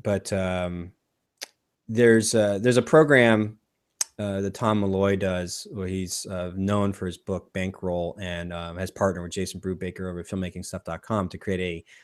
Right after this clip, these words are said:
online course called, uh, like, Film Financing Guide or the Movie Money.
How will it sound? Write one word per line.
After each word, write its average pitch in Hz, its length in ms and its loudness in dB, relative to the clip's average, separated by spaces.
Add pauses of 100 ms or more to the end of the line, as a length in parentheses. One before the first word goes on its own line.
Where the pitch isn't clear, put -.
(120)
online 101 360 2
course 95 680 -2
called, 85 360 -8
uh, 85 220 -6
like, 87 240 -10 (300)
Film 98 180 0
Financing 90 560 -4
Guide 85 420 -4
or 85 280 -10
the 85 200 -12
Movie 98 280 0
Money. 87 360 -6